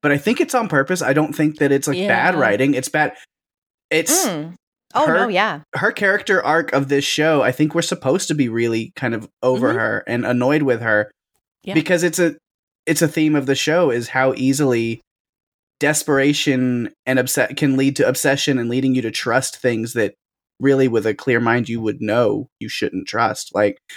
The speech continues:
Speaker 1: I think there's definitely a theme there, and there's, there's something being
Speaker 3: There
Speaker 1: said.
Speaker 3: is.
Speaker 2: I agree.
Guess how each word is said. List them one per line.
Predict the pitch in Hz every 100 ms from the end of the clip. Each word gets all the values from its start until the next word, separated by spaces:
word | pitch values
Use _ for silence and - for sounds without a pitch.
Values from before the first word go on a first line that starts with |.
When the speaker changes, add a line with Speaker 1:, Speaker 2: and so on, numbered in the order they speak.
| - _ _ _ _ -
Speaker 1:
I | -
think | 175
there's | 165 139
definitely | 135 127 131 92 113 107 107
a | -
theme | - 110 104
there, | 104 120 98 -
and | 110 107
there's, | 104 -
there's | - 107
something | 113 104 110
being | 110
Speaker 3:
There | 202 208
Speaker 1:
said. | - 262
Speaker 3:
is. | 175 165 - -
Speaker 2:
I | 175 190
agree. | 208 190 147